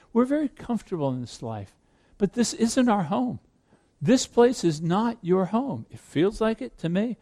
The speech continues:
I'm gonna go to a home. I'm gonna be comfortable in a home,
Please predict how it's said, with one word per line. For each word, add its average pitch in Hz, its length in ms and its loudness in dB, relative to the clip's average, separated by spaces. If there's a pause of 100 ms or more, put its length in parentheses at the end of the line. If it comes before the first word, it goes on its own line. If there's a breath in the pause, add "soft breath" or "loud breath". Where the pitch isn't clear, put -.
(120 soft breath)
I'm 135 160 2
gonna 139 160 2
go 165 260 4
to 196 220 0
a 180 80 0
home. 202 360 -4 (280 soft breath)
I'm 151 140 4
gonna 165 120 2
be 147 140 4
comfortable 233 600 2
in 190 80 -2
a 180 60 0
home, 202 380 -2